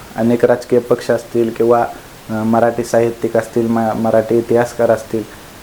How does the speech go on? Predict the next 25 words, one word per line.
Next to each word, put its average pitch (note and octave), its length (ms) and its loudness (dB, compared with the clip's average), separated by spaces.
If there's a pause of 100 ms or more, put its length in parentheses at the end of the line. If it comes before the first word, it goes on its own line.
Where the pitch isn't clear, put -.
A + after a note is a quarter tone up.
(140)
अ, A2 360 -6 (520)
यांचं A#2 280 2
एक B2 200 2
स्वप्न C3+ 420 0
जे C3 120 4
होतं, A#2+ 300 2 (260)
मराठी A#2 340 2
भाषेला B2 380 2
हा B2+ 140 4
अभिजात A#2+ 460 2
भाषेचा B2 600 0
दर्जा A#2 380 0 (600)
हा A2+ 80 2
मिळाला B2+ 320 4
पाहिजे, A#2+ 340 0 (500)
हे A#2+ 60 2
त्यांचं B2 280 2
स्वप्न B2 400 0
काल B2 180 2
पूर्ण A#2 320 -4
झालेलं G#2 320 -2
आहे. - 80 -12 (360)
आता B2+ 140 2
मराठीबरोबर B2+ 800 4 (100)
इतर B2+ 300 4